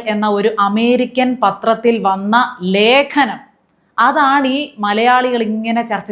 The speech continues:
ചെയ്തുകൊണ്ടിരിക്കുന്നത്. ഞാൻ നോക്കിയിട്ടൊരു ഹിന്ദി ചാനലുകൾ പോലും ഇതിങ്ങനെ വാർത്തയാക്കുന്നില്ല, ഇത് ആഘോഷമാക്കുന്നില്ല. മലയാളികളാണ് ഇതിനെ ഇട്ട്, അയ്യോ, അദ്ദേഹത്തോടൊക്കെ ചെയ്യുന്ന അങ്ങേയറ്റത്തെ വലിയ തെറ്റാണ്. അതേതായാലും ചർച്ചാ വിഷയമായതുകൊണ്ട് തന്നെ ഞാൻ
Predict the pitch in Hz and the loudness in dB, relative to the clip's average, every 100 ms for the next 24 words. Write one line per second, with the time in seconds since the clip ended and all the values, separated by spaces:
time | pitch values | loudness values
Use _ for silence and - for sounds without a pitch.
0 | 202 190 190 180 180 175 175 - _ _ | -2 -2 -2 -6 -12 -20 -20 -20 _ _
1 | _ - 247 285 302 285 294 277 285 277 | _ 0 2 2 0 0 0 0 0 -2
2 | - 208 240 262 320 320 294 269 262 262 | -4 -2 0 2 2 2 2 2 2 2
3 | 262 262 247 226 226 233 240 - 208 226 | 2 0 0 2 2 -2 -6 -6 -2 -2
4 | 220 226 220 - 196 202 415 247 214 214 | 0 0 -2 -4 0 0 0 0 -2 -4
5 | 190 175 170 185 214 202 208 226 233 202 | -8 -8 -8 -4 0 2 0 -4 -4 -6
6 | - 180 175 - _ - - 214 247 294 | -6 -14 -20 -20 _ -20 -2 2 4 2
7 | 320 320 311 285 220 208 196 202 214 214 | 2 0 2 2 0 -2 -4 -6 -4 -2
8 | 214 220 220 _ 240 - 220 233 240 240 | -2 -2 -6 _ -6 -6 -6 -4 0 2
9 | 247 247 233 240 - - - - 214 277 | 4 6 4 0 -14 -20 -20 -6 0 0
10 | 349 339 320 294 285 269 247 208 247 233 | 2 2 2 -2 -4 -4 -4 -2 -2 -2
11 | 233 233 202 202 202 190 180 190 165 - | -2 -2 -2 0 -2 -4 -8 -10 -12 -8
12 | - 285 302 302 302 311 285 254 285 294 | -2 2 2 2 0 0 -2 0 -2 -2
13 | 302 294 254 262 285 285 285 254 233 208 | -2 0 2 2 2 0 0 2 0 0
14 | 202 220 254 294 | -4 -4 0 2